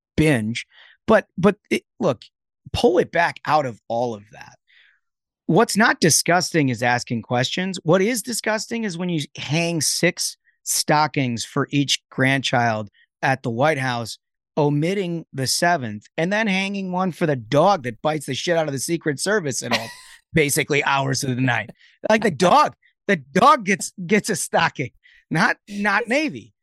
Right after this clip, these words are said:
Speaker 1: Now
Speaker 2: it's
Speaker 1: Navy
Speaker 2: true.
Speaker 1: does, and it's like, "But you can't talk about that. Why would you talk
Speaker 2: It's
Speaker 1: about that?"
Speaker 2: personal. It's family.
Speaker 1: That's a personal
Speaker 2: Right.
Speaker 1: issue. And, and everything that,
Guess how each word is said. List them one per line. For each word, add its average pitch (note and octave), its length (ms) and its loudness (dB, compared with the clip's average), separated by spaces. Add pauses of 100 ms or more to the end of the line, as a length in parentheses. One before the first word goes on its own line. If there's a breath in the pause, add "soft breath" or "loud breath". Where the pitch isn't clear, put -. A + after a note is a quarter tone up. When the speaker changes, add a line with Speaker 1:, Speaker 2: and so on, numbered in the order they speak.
(320)
Speaker 1:
Now A3+ 240 4
Speaker 2:
it's D4 100 -2
Speaker 1:
Navy A3 280 -6
Speaker 2:
true. - 80 -8
Speaker 1:
does, G#3+ 420 -4
and F#3 160 -6
it's F3+ 160 -6
like, E3+ 160 0
"But C#3 160 -4
you C#3 80 -4
can't - 260 -14
talk - 260 -18
about - 320 -14
that. C#4 500 0
Why F4 120 4
would F#4+ 160 2
you - 60 -14
talk F4 220 0
Speaker 2:
It's - 80 -6
Speaker 1:
about - 320 -2
that?" - 100 -10
Speaker 2:
personal. C#3 400 -10 (220)
It's - 200 -18
family. C#4+ 240 -8
Speaker 1:
That's E4 140 2
a G#3+ 80 4
personal C#3+ 560 2
Speaker 2:
Right. A#2+ 120 2
Speaker 1:
issue. A2+ 400 2
And, F3 160 0 (380 loud breath)
and G#3+ 140 4
everything A#3+ 420 4
that, F#3 160 2